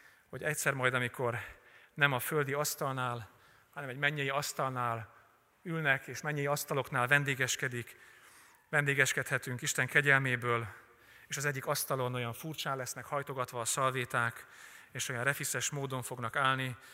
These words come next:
a kanalak és a villák, és refiszes mosolyok és kacagások hallatszódnak, mert régi elnökségi üléseket idéznek vissza a megboldogult lelkek, akkor ott is hagy tudjuk azt mondani majd, S D G, Solideo Gloria,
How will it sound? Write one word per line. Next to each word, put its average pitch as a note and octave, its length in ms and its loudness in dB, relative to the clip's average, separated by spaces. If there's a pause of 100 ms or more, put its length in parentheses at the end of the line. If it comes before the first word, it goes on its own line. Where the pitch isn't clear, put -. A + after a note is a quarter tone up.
(180)
a A2+ 200 -6
kanalak C#3 380 -2
és A#2+ 180 -4
a A#2+ 80 -6
villák, C3 560 -2 (400)
és - 180 -14
refiszes D3 440 -4
mosolyok D3 500 -4
és G#2+ 300 -8 (200)
kacagások C#3 640 0
hallatszódnak, C3 720 -2
mert A#2+ 240 -6
régi C#3 280 2
elnökségi C3+ 500 4
üléseket C3 520 -4
idéznek B2+ 420 -6
vissza C3 420 0 (300)
a B2+ 60 -8
megboldogult B2 600 0
lelkek, B2 580 2 (380)
akkor - 260 -10
ott - 200 -8
is - 340 0 (320)
hagy C#3 160 -2
tudjuk C3 280 -8
azt C3 200 0
mondani A#2+ 320 -2
majd, G#2+ 300 -2 (800)
S B2+ 120 -8
D A#2 280 -10
G, B2 180 -6 (180)
Solideo A#2+ 460 -2
Gloria, A2 460 -2